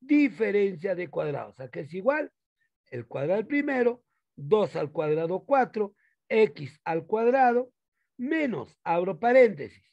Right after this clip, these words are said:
el primer, este es un binomio cuadrado perfecto. El primero al cuadrado, si dice menos, menos, el doble del primero por segundo, más el segundo al cuadrado.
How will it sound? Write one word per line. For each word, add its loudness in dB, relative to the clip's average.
el -4
primer, -8
este -6
es -12
un -6
binomio 0
cuadrado -4
perfecto. -2
El 8
primero 0
al -4
cuadrado, -2
si -6
dice -2
menos, 0
menos, -4
el -4
doble 4
del 2
primero 0
por -6
segundo, 2
más 0
el -4
segundo -4
al -4
cuadrado. -16